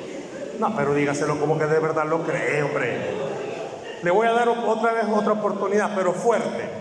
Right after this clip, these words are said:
Julito, tú eres reflejo de Dios. Ahora contéstele el otro. Hoy contéstame, Julito, a ver qué me contestás.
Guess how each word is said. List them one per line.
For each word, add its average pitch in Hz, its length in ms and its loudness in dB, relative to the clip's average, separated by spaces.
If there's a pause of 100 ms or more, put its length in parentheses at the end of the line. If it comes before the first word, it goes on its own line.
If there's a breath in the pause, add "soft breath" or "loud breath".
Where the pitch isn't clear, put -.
(320)
Julito, - 680 4 (2250)
tú 208 120 6
eres 214 240 4
reflejo 196 680 0
de - 240 2
Dios. - 480 0 (2250)
Ahora 214 360 2
contéstele 220 580 0
el 226 80 2
otro. 262 320 0
Hoy 170 80 0
contéstame, 208 560 0
Julito, 175 320 0
a 160 40 0
ver 170 100 0
qué 190 60 0
me 196 100 -2
contestás. 208 480 -2